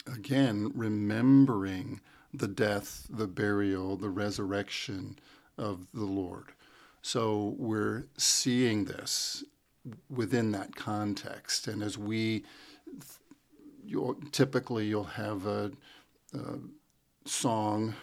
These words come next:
related to his death, and there'll be a song about his blood. And, and I think that is appropriate for us to spend time remembering that, but then to go further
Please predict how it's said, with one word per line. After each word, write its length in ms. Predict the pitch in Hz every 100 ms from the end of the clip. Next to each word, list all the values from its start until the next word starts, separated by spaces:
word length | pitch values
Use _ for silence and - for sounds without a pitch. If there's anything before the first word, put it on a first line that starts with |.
| - -
related 640 | 123 110 113 113 117 107
to 560 | - 117 110 113 110 110
his 300 | 117 104 -
death, 480 | 107 101 104 -
and 240 | 120 113 110
there'll 140 | 110
be 160 | 107 113
a 80 | 110
song 540 | - 104 107 107 107
about 360 | 110 104 107 -
his 200 | 104 90
blood. 600 | - 101 101 101 101 110
And, 180 | 92 - - -
and 140 | 160 240
I 60 |
think 220 | 269 220
that 120 | 180 139
is 120 | 113
appropriate 960 | 107 - - 113 147 147 107 98 98
for 220 | - 104 98
us 220 | 95 -
to 120 | 104
spend 380 | - 123 117 104
time 480 | 117 110 107 101 - - -
remembering 840 | 107 101 104 123 127 107 101 98
that, 460 | 92 95 95 - - - - - -
but 200 | 113 -
then 560 | 123 120 120 117 113
to 180 | - 120
go 400 | 104 131 131 135
further 840 | 135 - - 107 101 - - -